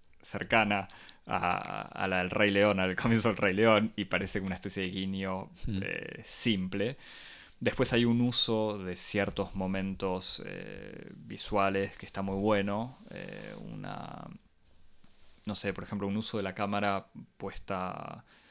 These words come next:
Speaker 1: en ciento ochenta grados.
Speaker 2: Hmm.
Speaker 1: O sea, al revés. Y que va girando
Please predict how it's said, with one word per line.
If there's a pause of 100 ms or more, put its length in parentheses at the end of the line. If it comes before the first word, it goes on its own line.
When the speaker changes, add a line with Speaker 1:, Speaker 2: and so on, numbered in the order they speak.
(160)
Speaker 1:
en
ciento
ochenta
grados. (120)
Speaker 2:
Hmm. (500)
Speaker 1:
O
sea, (480)
al
revés. (120)
Y
que
va
girando